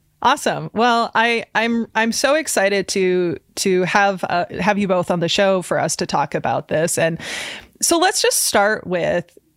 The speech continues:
l-, help, help us understand what is O C D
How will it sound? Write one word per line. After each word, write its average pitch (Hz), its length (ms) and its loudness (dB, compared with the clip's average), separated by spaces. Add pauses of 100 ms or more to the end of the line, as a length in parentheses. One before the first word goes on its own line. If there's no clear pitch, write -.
(160)
l-, 233 220 -2
help, 302 400 0
help - 300 0
us 415 180 0
understand 185 960 -2
what 240 240 2
is 381 180 2
O 247 120 2
C 214 240 -2
D 165 360 -4